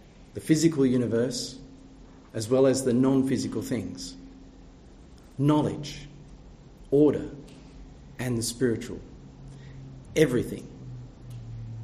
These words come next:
was made through him. And so that rules out the idea that that can be knowledge that's neutral, that facts have nothing to do with believing in God.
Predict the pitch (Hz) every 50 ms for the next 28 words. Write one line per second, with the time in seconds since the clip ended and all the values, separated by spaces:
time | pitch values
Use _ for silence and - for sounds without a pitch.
0 | - - - 117 113 110 110 110 107 101 98 98 98 98 98 - - - - -
1 | - - - - 110 104 101 98 - 107 95 92 98 - - - - - - -
2 | - - - - - - - - - - - - - - - - - - - -
3 | - 117 120 120 - 156 175 214 208 - 170 165 196 202 190 - 160 190 185 175
4 | 170 - - 147 147 147 147 143 143 135 143 175 190 175 143 113 113 113 135 135
5 | 135 - - 143 131 131 131 - 156 143 139 143 143 147 160 165 156 131 117 113
6 | - - - - - - - - - - - - - - - - - - - -
7 | - - 113 127 147 143 - - - 147 151 151 156 151 - - 120 85 - -
8 | - - - - - - - - - - - - - - - - - - - -
9 | - - - - - - - 131 135 131 - - 175 165 160 - - 156 147 127
10 | 135 143 143 156 151 151 151 170 156 151 151 - 170 147 - - 165 202 185 151
11 | 117 120 139 175 202 196 - - - - - 131 131 123 - 139 127 123 123 123
12 | 113 123 120 120 120 123 123 120 120 143 151 110 - - - -